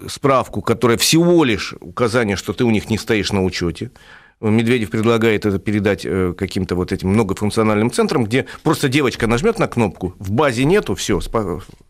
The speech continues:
и не надо стоять в очереди и платить какие-то деньги. Плюс у психиатра, чтобы получить в Москве теперь справку, отправляют в платные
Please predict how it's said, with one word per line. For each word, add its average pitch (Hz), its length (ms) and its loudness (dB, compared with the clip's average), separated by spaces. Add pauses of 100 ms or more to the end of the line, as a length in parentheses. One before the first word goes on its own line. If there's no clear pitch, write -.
и 135 140 -2
не 147 140 6
надо 127 240 2
стоять 98 260 -2
в 107 60 0
очереди 107 340 2
и - 40 2
платить 107 340 -2
какие-то 107 400 -2
деньги. 85 260 -2 (380)
Плюс 208 340 0 (460)
у 151 100 0
психиатра, 165 540 2
чтобы 127 320 0
получить 135 400 2
в - 20 -4
Москве 117 340 0
теперь 101 220 -4
справку, 156 460 0
отправляют 117 560 2
в - 80 -14
платные 110 540 2